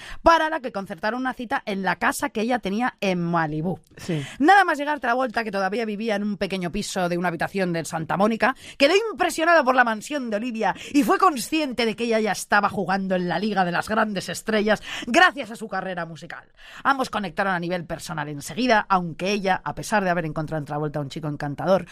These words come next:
Speaker 1: todavía tenía dudas sobre su participación en la cinta.
Speaker 2: Mm.
Speaker 1: ¿Por qué? Porque la imagen de Sandy era exactamente la que el público tenía de ella, de Olivia
Speaker 2: Claro,
Speaker 1: Newton-John, de una
Speaker 2: claro.
Speaker 1: persona así como puritana, que cantaba no sé cuánto, rubia, monísima y tal.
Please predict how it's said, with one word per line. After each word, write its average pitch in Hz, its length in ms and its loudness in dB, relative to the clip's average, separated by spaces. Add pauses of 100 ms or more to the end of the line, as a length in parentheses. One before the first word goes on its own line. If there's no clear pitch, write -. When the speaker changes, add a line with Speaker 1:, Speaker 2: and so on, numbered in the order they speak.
(220)
Speaker 1:
todavía 277 400 4
tenía 247 280 -4
dudas 226 280 -2
sobre 175 220 -8
su 190 140 -10
participación 165 720 -6
en 170 160 -6
la 143 100 -8
cinta. 131 440 -16
Speaker 2:
Mm. 160 500 -2
Speaker 1:
¿Por 294 320 4
qué? 381 340 0
Porque 202 280 -4
la 175 100 -6
imagen 311 360 0
de 359 120 -2
Sandy 294 480 -2
era 262 140 2
exactamente 269 640 -2
la 254 100 -2
que 190 60 -6
el 175 100 -6
público 220 380 -4
tenía 208 320 0
de 196 140 2
ella, 269 200 4
de 180 80 0
Olivia 156 200 4
Speaker 2:
Claro, 208 160 4
Speaker 1:
Newton-John, 202 540 0
de 196 60 -8
una - 20 -8
Speaker 2:
claro. 147 140 0
Speaker 1:
persona 196 220 -4
así 196 120 -12
como 196 220 -8
puritana, 220 560 0
que 220 120 -6
cantaba 185 380 -4
no 180 120 -12
sé 208 80 -14
cuánto, 208 340 -2
rubia, 214 400 -2
monísima 208 500 -4
y 170 60 -4
tal. 151 220 -2